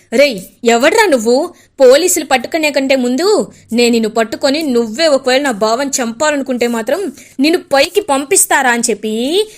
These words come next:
వంశీ మాస్క్ వేసుకున్న ఫోటో వైపు చూస్తూ కోపంతో రగిలిపోతూ ఉంటుంది అపూర్వ. ఇది ఇలా ఉండగా శారద, "గగన్, గగన్" అని పిలుస్తుంది. "గగన్,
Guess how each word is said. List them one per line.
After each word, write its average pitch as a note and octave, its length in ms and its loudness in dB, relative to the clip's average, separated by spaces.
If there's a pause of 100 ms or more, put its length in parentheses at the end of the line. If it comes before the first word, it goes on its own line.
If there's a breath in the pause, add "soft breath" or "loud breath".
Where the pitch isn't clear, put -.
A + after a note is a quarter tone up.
(160 loud breath)
వంశీ C#4 360 -2
మాస్క్ C4 380 -4
వేసుకున్న C#4 300 -4
ఫోటో A3+ 300 -4
వైపు B3 340 -2
చూస్తూ A3+ 260 -6
కోపంతో B3+ 500 -4
రగిలిపోతూ A#3 500 -2
ఉంటుంది G#3+ 580 -4
అపూర్వ. C4+ 680 -2 (400 soft breath)
ఇది D4+ 180 0
ఇలా A4 300 2
ఉండగా B3 720 -4 (280 soft breath)
శారద, D#4+ 420 0 (680 soft breath)
"గగన్, C4 280 2 (340)
గగన్" D#4+ 300 2 (100)
అని G4 200 0
పిలుస్తుంది. F#4+ 720 0 (300 soft breath)
"గగన్, F4+ 340 0